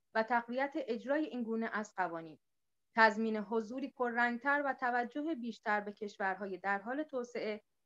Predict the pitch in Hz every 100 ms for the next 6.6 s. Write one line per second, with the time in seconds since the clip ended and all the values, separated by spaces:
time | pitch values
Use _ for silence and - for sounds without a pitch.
0 | _ 202 226 226 240 240 - 247 233 247
1 | 247 233 302 294 277 254 214 202 185 -
2 | 185 202 196 202 226 247 240 220 - 208
3 | - 190 196 196 196 190 185 185 180 175
4 | 170 160 _ _ _ _ - 214 208 202
5 | 190 190 196 226 208 202 262 269 269 294
6 | 269 262 - 247 247 247